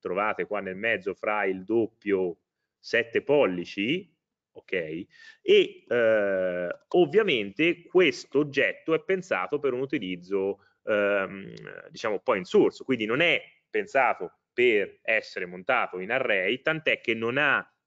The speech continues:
la parte di rigging tipica dei line array con, eh, le, eh, diciamo, eh, le angolazioni,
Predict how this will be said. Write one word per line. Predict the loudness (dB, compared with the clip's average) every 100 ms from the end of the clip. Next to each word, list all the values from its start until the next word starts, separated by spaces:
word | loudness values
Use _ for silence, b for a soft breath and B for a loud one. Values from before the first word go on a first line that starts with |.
| -4
la | 0 2 0 0
parte | 0 0 -2 -6 -6
di | -4 -4
rigging | -4 -6 -8 -8 -8 -2 -2 -2 _ _
tipica | -8 -8 -6 -6 -2 -2 -2 -6 _
dei | -2
line | -2 -4 -4
array | -4 -4 -8 -8 -10 -12 _
con, | _ 2 2 2 -4 -4
eh, | -2 -2 -6 _ -4 0 0
le, | 0 2 2 2 0 -4
eh, | -4 0 2 0 0 -4
diciamo, | -8 -4 -4 -2 -4 -4 -8 _
eh, | 0 2
le | 2 2
angolazioni, | 2 0 0 0 2 2 0